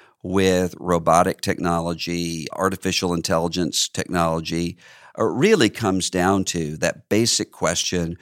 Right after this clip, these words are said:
of what we view sexuality as being about. What does it mean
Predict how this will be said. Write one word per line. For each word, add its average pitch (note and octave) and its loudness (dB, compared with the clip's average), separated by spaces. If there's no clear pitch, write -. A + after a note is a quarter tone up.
of F#2+ 2
what A#2+ 6
we G#2 4
view F#2+ 2
sexuality E2+ -2
as E2+ -2
being F#2 0
about. - -10
What C#3 2
does A#2 4
it G#2+ 2
mean F#2+ 2